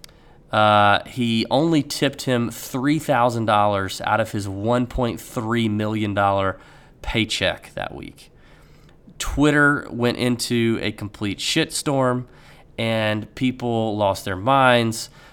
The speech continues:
Uh, Matt Kuchar's reputation of being the old golly gee goody guy is now being, uh, questioned.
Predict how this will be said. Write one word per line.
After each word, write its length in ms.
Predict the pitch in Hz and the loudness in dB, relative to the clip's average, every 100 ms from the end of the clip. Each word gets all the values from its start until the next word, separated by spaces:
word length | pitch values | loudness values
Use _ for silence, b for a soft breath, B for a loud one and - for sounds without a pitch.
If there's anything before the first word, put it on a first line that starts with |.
| B 104 | B 0
Uh, 880 | 101 98 95 95 87 60 67 64 69 | 2 4 4 4 2 -2 -8 -12 -8
Matt 360 | 117 117 107 | -2 0 -2
Kuchar's 640 | - 127 123 117 98 - 127 | -2 -4 -2 -4 -4 -6 -2
reputation 760 | 113 101 - 131 131 - 123 | -2 -2 -6 -4 -4 -2 -2
of 140 | 104 101 | -4 -2
being 240 | 107 104 | -4 -2
the 80 | 95 | 0
old 260 | 113 113 | 0 0
golly 340 | 117 117 123 120 | 6 6 6 2
gee 360 | 107 113 113 | -2 -2 -2
goody 320 | 107 117 120 113 | -2 -2 0 0
guy 540 | 117 110 107 107 104 B B B B - | 2 6 6 4 0 B B B B -8
is 200 | 107 107 | -6 -2
now 560 | 110 110 110 110 107 | 2 4 6 4 2
being, 600 | 104 110 104 98 95 92 | 0 0 0 0 -4 -6
uh, 320 | - 95 90 - | -6 -2 -2 -4
questioned. 680 | - 151 156 - 151 147 | 2 2 2 0 -2 -2